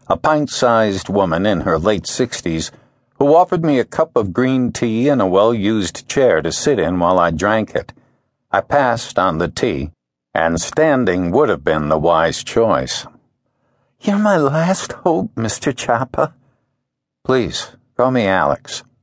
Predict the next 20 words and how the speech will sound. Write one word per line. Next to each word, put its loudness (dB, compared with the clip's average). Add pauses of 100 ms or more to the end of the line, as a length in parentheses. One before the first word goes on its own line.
(600)
From 0
the 2
looks 0
of 2
it, 2
Nina 0
was 0
wearing 0
the -2
same 0
makeup -2
she -4
put 0
on 2
the -4
day 0
her -2
husband 0
went -2
missing. -6